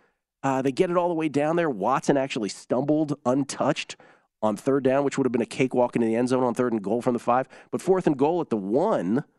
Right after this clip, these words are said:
uh, Rodgers to Marcedes Lewis, ten to ten. And so I really thought that squib kick sort of gets lost in the shuffle here. But ten to ten game, fourth and one for Green Bay at the Miami thirty-seven, thirteen thirty left in the second quarter.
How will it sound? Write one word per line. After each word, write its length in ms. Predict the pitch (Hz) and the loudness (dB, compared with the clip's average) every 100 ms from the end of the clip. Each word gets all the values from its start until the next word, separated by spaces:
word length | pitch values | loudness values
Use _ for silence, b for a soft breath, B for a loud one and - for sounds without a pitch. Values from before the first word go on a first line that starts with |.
| _ _ _ _ _ _ _ - | _ _ _ _ _ _ _ -6
uh, 240 | 113 123 120 | -2 -2 0
Rodgers 480 | 120 135 147 160 | 0 0 0 -2
to 400 | - 160 143 139 120 | 0 2 2 0 0
Marcedes 440 | 135 - 151 147 | 0 2 0 2
Lewis, 300 | 131 208 143 - | 0 0 0 -4
ten 320 | - 147 147 | -2 0 2
to 60 | |
ten. 420 | 139 - 185 156 - _ _ _ _ _ _ _ - | 0 0 0 0 -8 _ _ _ _ _ _ _ -4
And 100 | 143 | 0
so 80 | 156 | 2
I 60 | |
really 240 | 170 320 349 | 0 0 2
thought 200 | 185 165 | 2 2
that 180 | 110 - | -2 -2
squib 480 | - - 147 143 - | -8 0 0 0 -6
kick 340 | - 92 - | -6 -6 -6
sort 180 | - 131 | -2 0
of 60 | 120 | 0
gets 160 | 104 95 | -4 -2
lost 360 | 92 110 - | 0 0 -2
in 40 | 92 | -4
the 80 | |
shuffle 360 | 82 117 95 95 | -2 -2 -2 -4
here. 160 | 82 76 | -10 -10
But 140 | 90 | -4
ten 140 | - | -2
to 80 | 214 | 0
ten 220 | 220 180 | 0 0
game, 360 | 151 123 107 120 B B B | 2 0 0 -2 B B B
fourth 340 | - 190 208 | -2 0 2
and 100 | 190 | 2
one 140 | 151 156 | 2 0
for 120 | 135 | -2
Green 240 | 113 147 | -2 0
Bay 100 | 151 | 0
at 80 | 147 | -2
the 60 | 107 | -2
Miami 340 | 104 120 120 | -2 0 -2
thirty-seven, 540 | 113 123 135 - 110 147 | -2 -2 -2 -2 -2 0
thirteen 400 | - - - 160 | 0 0 0 0
thirty 260 | 156 233 | 0 -2
left 220 | 196 113 110 | -2 -2 -2
in 40 | |
the 40 | |
second 260 | 104 104 107 | -2 -4 -4
quarter. 260 | 113 123 | -2 -2